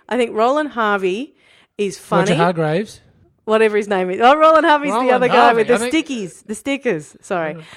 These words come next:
Speaker 2: right.
Speaker 1: I think, uh, Roger Hargraves is funny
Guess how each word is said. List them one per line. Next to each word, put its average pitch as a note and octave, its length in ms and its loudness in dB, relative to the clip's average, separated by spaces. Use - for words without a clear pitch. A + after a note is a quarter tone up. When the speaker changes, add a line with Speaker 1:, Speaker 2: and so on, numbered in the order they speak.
Speaker 2:
right. D#3+ 160 -10
Speaker 1:
I A#3 140 4
think, C4+ 280 0
uh, A3+ 380 2
Roger A#3+ 280 0
Hargraves A3+ 380 0
is G3+ 220 -10
funny G#3+ 720 -2